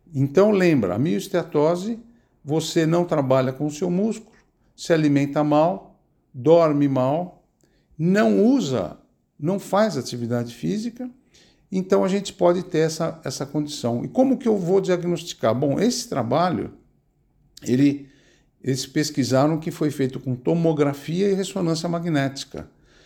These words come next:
Em situações, eles foram estudar câncer do intestino, tumor do intestino.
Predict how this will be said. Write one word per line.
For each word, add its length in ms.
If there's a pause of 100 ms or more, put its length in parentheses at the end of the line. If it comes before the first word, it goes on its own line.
(220)
Em 200
situações, 1080
eles 240
foram 260
estudar 760
câncer 520 (160)
do 100
intestino, 560 (160)
tumor 340
do 140
intestino. 440